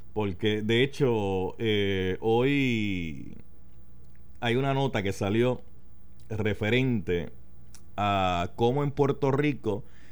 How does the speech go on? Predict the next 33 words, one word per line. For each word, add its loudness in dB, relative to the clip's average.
identificamos 0
los 2
problemas, 2
pero 2
no 2
los 0
ejecutamos. -4
Identificamos 2
qué 0
es 6
lo 4
que 0
está 2
ocurriendo, -2
pero 2
no 4
los 4
resolvemos. -2
Fíjese 4
que 0
en -2
Puerto 2
Rico 2
sabemos 6
dónde 0
están 2
los 0
toldos, 0
las -4
casas -2
con 0
los -2
toldos. 0